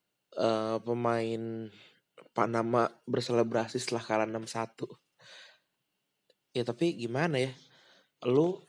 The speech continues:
adalah negara yang pertama kali, pertama untuk ke Piala Dunia gitu. Effort lu sangat besar ke Piala Dunia. Fans-fans juga datang dengan, dengan mengorbankan banyak hal gitu. Terus kebobolan enam kosong.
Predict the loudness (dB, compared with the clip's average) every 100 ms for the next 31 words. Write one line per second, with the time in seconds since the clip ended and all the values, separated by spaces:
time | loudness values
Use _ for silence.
0 | _ _ _ _ -4 0 0 0 -2 -2
1 | -2 -4 -4 -4 -4 -4 -4 -4 -6 -8
2 | -12 -20 _ _ -6 -4 2 2 2 -4
3 | -4 -6 -10 -10 -4 -2 -2 -4 -6 -4
4 | -4 -2 -4 -4 -6 -6 -6 -4 -4 -4
5 | -6 -6 -10 -6 -6 -6 -10 -8 -6 -6
6 | -8 -10 -10 -10 -12 -16 _ -20 _ _
7 | -10 -8 -8 -6 -4 -4 -2 0 2 0
8 | -2 -2 -2 -4 -6 -10 _ -20 -20 _
9 | _ -6 -4 -4 -4 -4 -2 -4 -6 -8
10 | -8 -6 -4 -6 -6 -2 0 -2 -4 -4
11 | -6 -10 _ -20 _ _ _ -6 -6 -6
12 | -2 -2 0 -2 -2 -6 -6 -4 -4 -2
13 | 0 0 -2